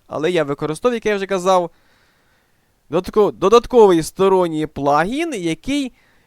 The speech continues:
відтворює додатковий звуковий файл через звукову підсистему Linux,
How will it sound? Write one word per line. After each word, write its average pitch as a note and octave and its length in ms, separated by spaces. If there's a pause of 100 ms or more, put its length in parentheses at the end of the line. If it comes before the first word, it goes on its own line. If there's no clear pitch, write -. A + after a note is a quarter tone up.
(120)
відтворює E3+ 1160 (380)
додатковий G3 560
звуковий D#3+ 540
файл D4 540
через G#3 600
звукову E3 360
підсистему F3 580
Linux, E3 500